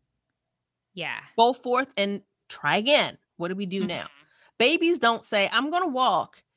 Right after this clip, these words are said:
Speaker 2: but you know what? I, I fell. This, this whole walking thing isn't for me. I'm just gonna stay on my cushy diaper on the floor, scoot around on my butt. I'ma crawl. I'ma go with this.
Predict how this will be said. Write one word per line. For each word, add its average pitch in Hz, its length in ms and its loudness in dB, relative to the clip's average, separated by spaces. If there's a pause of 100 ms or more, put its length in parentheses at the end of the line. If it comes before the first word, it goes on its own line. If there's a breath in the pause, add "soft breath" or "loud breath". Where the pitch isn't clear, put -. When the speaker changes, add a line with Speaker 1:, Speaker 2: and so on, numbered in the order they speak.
(260)
Speaker 2:
but 185 180 -6
you 254 60 -6
know 269 160 2
what? 277 400 0
I, - 340 0
I 415 120 -2
fell. 160 460 2 (340)
This, - 320 -6
this 349 160 -4
whole 415 160 4
walking 226 400 4
thing 170 280 -2
isn't 151 220 -4
for 147 220 -4
me. 151 160 -8
I'm 370 180 4
just 554 240 0
gonna 480 220 2
stay 269 300 4
on 277 200 4
my 277 120 -2
cushy 302 320 -4
diaper 233 380 0
on 208 160 0
the 285 60 -6
floor, 240 520 4 (280 soft breath)
scoot 190 300 -6
around 233 300 2
on 254 100 0
my 269 80 -2
butt. 214 320 6
I'ma 202 160 -2
crawl. 247 480 6
I'ma 285 140 -2
go 294 160 8
with 311 120 2
this. - 320 0